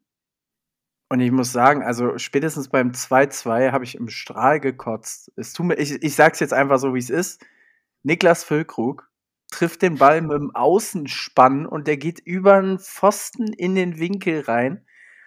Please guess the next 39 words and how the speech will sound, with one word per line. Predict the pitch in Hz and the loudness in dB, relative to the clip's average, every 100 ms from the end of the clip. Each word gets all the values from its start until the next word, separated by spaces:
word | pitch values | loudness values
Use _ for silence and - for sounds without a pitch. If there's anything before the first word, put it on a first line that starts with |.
| _ | _
Und | - 139 | -8 -8
Christoph | 135 180 - - - | -2 -2 0 -2 -2
Kramer | - 160 190 | -2 0 4
hat | 185 175 | 2 0
dieselbe | 170 151 160 190 196 | -8 -2 2 2 2
Aktion | 156 185 - 170 170 | 0 -2 -4 -6 -6
kurz | - 175 - | -6 -6 -4
vor | 170 | -8
Schluss | - 160 175 | -6 -10 -10
beim | - 151 | -6 -6
Spielstand | 151 - 165 - 165 147 | -6 -12 -14 -10 -8 -8
von | 143 143 | -8 -10
drei | 127 123 139 | -6 -4 -4
zwei | - 131 131 | -4 -2 -2
für | 135 | -4
Dortmund | 131 127 135 - 139 139 139 - _ - | -6 -2 -4 -4 -8 -8 -12 -20 _ -8
und | 127 | -4
setzt | 123 131 - 135 | -2 -2 -4 -12
das | - | -6
Ding | 135 127 | -2 -2
knapp | 123 123 123 | -4 -6 -6
daneben. | 127 113 110 113 101 | -8 -6 -6 -8 -10
Es, | 117 - _ _ _ _ _ | -14 -20 _ _ _ _ _
äh, | - 120 | -12 -10
w-, | 123 - | -10 -10
wirklich, | 143 180 196 - - | -2 -2 -2 -6 -8
es | 156 | -10
ist | - 180 - - _ _ - | -4 -4 -4 -14 _ _ 0
eins | 143 202 240 247 - | 4 4 2 -4 -6
zu | - | -4
eins, | 170 175 - | -2 -4 -8
ich | 127 | -4
will | 147 190 | 0 2
das | 175 - | 0 -2
Wort | 151 190 | 0 0
jetzt | 165 151 - | -2 -6 -10
hier | - 156 151 | -12 -8 -6
nicht, | 151 147 - | -6 -10 -16
äh, | - | -20